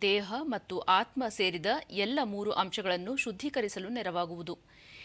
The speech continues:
ಇಂತಹ ಮಹತ್ವದ ಯೋಗವನ್ನು ಹಲವು ರಾಷ್ಟ್ರಗಳು ಆಯೋಜಿಸಿರುವುದು ಭಾರತದ ಹಿರಿಮೆಯನ್ನು ಎತ್ತಿ ತೋರಿಸುತ್ತದೆ ಎಂದರು.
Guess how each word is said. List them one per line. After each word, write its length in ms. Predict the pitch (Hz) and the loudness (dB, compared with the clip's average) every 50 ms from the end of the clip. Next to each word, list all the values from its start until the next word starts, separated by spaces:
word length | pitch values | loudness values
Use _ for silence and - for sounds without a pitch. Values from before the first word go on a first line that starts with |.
| - - | -4 2
ಇಂತಹ 360 | 262 302 277 277 294 294 277 320 | 2 4 6 6 4 6 6 4
ಮಹತ್ವದ 520 | 330 320 240 226 233 254 254 - 294 226 302 | 4 6 4 4 4 2 0 0 -2 0 2
ಯೋಗವನ್ನು 640 | 311 247 202 185 180 196 190 180 180 180 208 269 311 | 2 2 2 0 0 0 -2 -2 -2 -2 -2 -4 -4
ಹಲವು 380 | 294 262 233 202 185 175 185 | -2 0 2 2 2 2 2
ರಾಷ್ಟ್ರಗಳು 520 | 180 185 185 208 - - 277 240 240 247 269 | 2 2 2 2 0 -2 0 0 2 2 2
ಆಯೋಜಿಸಿರುವುದು 960 | - - 190 175 185 214 226 - - - 240 202 165 170 180 165 208 269 277 | 4 6 6 6 6 4 0 -2 -4 -2 -2 -2 -2 -4 -6 -6 -4 -6 -6
ಭಾರತದ 560 | - - - - - 262 269 294 - 302 269 320 | -8 -10 -8 0 6 6 6 6 6 2 0 0
ಹಿರಿಮೆಯನ್ನು 560 | 320 262 226 202 196 202 196 190 185 180 202 | 2 2 0 0 0 -2 -2 -2 -2 -4 -4
ಎತ್ತಿ 300 | - - 196 - - 285 | 0 0 0 0 -2 -4
ತೋರಿಸುತ್ತದೆ 540 | 277 277 226 196 190 - 185 - 185 160 170 | -2 0 -2 -2 -2 -6 -8 -8 -4 -2 0
ಎಂದರು. 360 | 202 226 208 160 165 170 170 | 0 0 -2 -4 -4 -4 -6